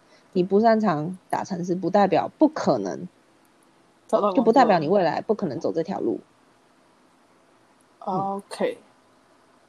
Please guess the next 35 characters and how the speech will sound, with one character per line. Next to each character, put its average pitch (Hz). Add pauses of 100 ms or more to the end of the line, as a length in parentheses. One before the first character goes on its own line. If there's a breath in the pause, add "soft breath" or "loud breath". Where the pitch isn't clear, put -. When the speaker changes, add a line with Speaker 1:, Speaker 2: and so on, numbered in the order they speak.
(920)
Speaker 1:
对， - (480)
你 196
要， 240
你 214
还 247
是 359
要 370
看 339
产 190
业 226
界 220
在 208
干 202
嘛， - (340 soft breath)
因 294
为 320
产 214
业 247
界 254
跟 233 (360 soft breath)
学 -
术 233
上 196
面 190
的 85 (1000)
东 180
西 196
是 196
真 196
的 160
差 196
蛮 -
多 82
的。 - (380)
Speaker 2:
是。 -